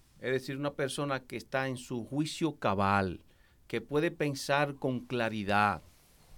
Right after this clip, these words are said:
que no es, no, no es, no es un torpe pensando. Eh, prudente, le, creo que comentábamos eso en el programa anterior, me gusta esa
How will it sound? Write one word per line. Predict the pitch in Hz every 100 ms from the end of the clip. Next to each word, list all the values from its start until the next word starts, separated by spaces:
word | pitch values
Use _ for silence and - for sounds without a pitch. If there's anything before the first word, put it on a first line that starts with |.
| - - -
que | 107
no | 110 135
es, | 151 147 -
no, | 131 127 123
no | 127
es, | 143 -
no | 131
es | 147
un | 175 143
torpe | 131 127 - 101
pensando. | 95 90 95 87 80 - - - - - - - - - - - - - -
Eh, | - 117
prudente, | - 147 139 214 196 139 143 165 - _ _ -
le, | - 113 117 117 117 113 110 104 95 76 - - - -
creo | 113 120
que | 135
comentábamos | 131 113 123 120 117 110
eso | 113
en |
el | 110
programa | 101 104 110
anterior, | 120 117 107 107
me | 107
gusta | 101 113
esa | 120 120 110 -